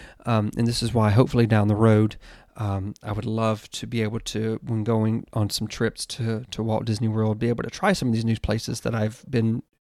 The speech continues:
doing some research on, seeing videos of, um, and things like that. We'd love to be able to try them more and plan on doing that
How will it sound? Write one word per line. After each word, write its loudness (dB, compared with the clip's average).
doing 2
some -2
research 0
on, 2
seeing 0
videos 2
of, 0
um, -2
and -6
things -2
like -6
that. -6
We'd -6
love -6
to -16
be -10
able -10
to -16
try -6
them -4
more -4
and -8
plan 0
on 0
doing 2
that 2